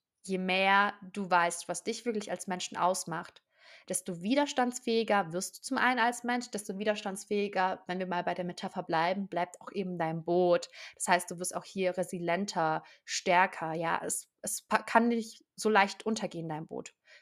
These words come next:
Du als Mensch gehst nicht so leicht unter, egal was im Außen passiert.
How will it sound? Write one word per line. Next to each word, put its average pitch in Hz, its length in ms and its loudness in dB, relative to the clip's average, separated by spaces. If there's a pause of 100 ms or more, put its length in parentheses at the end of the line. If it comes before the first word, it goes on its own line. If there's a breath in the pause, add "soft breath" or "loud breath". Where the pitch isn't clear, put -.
(160)
Du 226 120 4
als - 220 4
Mensch 202 260 -2
gehst 185 160 -8
nicht 175 140 -8
so 180 80 -6
leicht 170 280 -6
unter, 175 260 -6
egal 180 340 2
was 180 180 -4
im 160 100 -4
Außen 175 280 -2
passiert. - 480 -4